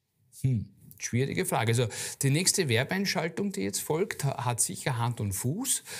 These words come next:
aber dafür hat sie keine Seele, weil Konsum ja prinzipiell etwas sehr, sehr Seelenloses ist. Ja. Und jetzt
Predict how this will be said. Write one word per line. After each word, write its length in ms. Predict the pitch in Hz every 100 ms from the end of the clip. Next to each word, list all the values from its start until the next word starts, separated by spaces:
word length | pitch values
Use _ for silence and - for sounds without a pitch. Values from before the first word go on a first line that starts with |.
| - -
aber 580 | - 147 151 180 180 180 175
dafür 280 | 180 151 151
hat 80 | 147
sie 200 | 170 160
keine 500 | 127 113 131 139 113
Seele, 440 | - - 98 101
weil 300 | 104 107 110
Konsum 540 | - 117 113 127 143
ja 300 | 135 131 131
prinzipiell 540 | 127 113 113 - 113 110
etwas 260 | - 104
sehr, 160 | - 98
sehr 240 | - 104 - _ - _
Seelenloses 760 | - - - 95 98 98 98 95
ist. 360 | 95 95 - - _
Ja. 240 | - 117 135 - _ - - - - _ _ _ _ _ _ - _
Und 180 | 110 110
jetzt 460 | 131 247 - -